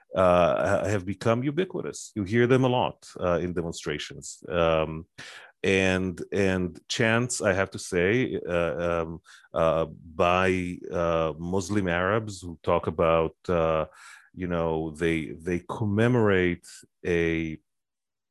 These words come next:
massacre of Jews in, uh, the Arabian Peninsula in the days of Muhammad, of Prophet Muhammad, and they chant that, you know, the, the Khaybar, Khaybar ya Yahud. Uh, it was a,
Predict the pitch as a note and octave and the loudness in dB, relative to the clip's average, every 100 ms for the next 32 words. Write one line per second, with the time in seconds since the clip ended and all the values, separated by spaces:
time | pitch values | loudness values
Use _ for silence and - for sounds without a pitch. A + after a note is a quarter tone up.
0 | - - G2 G2 - F2+ - D#2 D2+ E2+ | -14 -4 0 0 0 -6 -6 -4 -4 -4
1 | D#2 D2+ F#2 E2+ D2 D2+ E2+ E2 D#2+ D#2 | -6 -4 -2 -2 -4 -6 -2 0 0 -4
2 | D2 - D#2+ D#2 D2+ D2 C#2 D#2+ D2+ D2 | -8 -4 0 2 2 0 -4 -8 -6 -6
3 | - C2+ E2 F2+ E2+ E2+ E2 F2 F2+ - | -6 -4 0 0 2 -2 -2 -4 -2 -2
4 | E2 D2+ C#2 - - - - - D#2+ D2+ | -2 0 -2 -6 -20 -20 -12 -8 -8 0
5 | E2+ E2 D#2+ E2 G2+ F#2+ E2 D2+ - E2+ | 2 2 -2 -6 -2 -2 -2 -4 -6 -8
6 | - D2 - B2 A2 F2 - - - - | -8 -10 -2 2 2 0 -4 -20 -20 -8
7 | F#2+ F#2 F#2 - A2+ F#2 E2+ - - - | -2 0 0 0 0 0 -2 -10 -18 -8
8 | - E2 C2+ - - E2 D#2+ D2+ D2 D2 | 0 0 0 -12 -16 -8 -6 -6 -6 -8
9 | C#2+ - - - - A#2+ G#2+ G2+ - G2 | -8 -12 -14 -6 2 2 4 2 2 0
10 | F2 E2+ E2+ E2+ D#2 D#2 C#2 - D2 D2+ | 2 0 2 2 0 -6 -12 -10 -2 0
11 | D2 - - - E2 E2 E2 E2+ D#2+ | 0 -4 -18 -8 -2 -2 -2 -6 -4